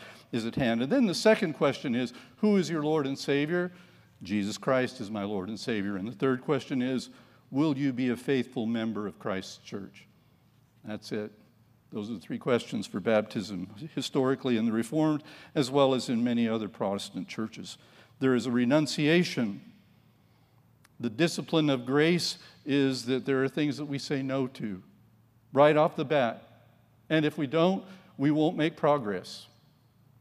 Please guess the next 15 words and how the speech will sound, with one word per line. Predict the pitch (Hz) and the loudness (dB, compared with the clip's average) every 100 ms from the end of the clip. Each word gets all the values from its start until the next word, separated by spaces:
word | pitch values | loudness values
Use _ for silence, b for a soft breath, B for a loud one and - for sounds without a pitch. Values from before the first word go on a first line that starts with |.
| _ _ - | _ _ -6
And | 165 170 | -2 2
then | 180 | 2
the | 180 | 2
other | 202 247 247 | 4 4 4
discipline | 156 139 123 123 139 - B B _ | 0 -4 -4 -6 -6 -8 B B _
at | 123 | -10
the, | - | -6
at | 135 117 | -6 -2
the | 143 | 2
other | 185 156 | 2 2
side | - 135 123 123 B B - | 2 4 4 2 B B 0
is | 147 131 | 2 2
waiting. | 131 160 156 107 90 131 B B - | 6 6 6 2 -2 -10 B B -12
So | - 165 156 147 | 0 4 6 6
the, | 135 139 131 | 4 2 0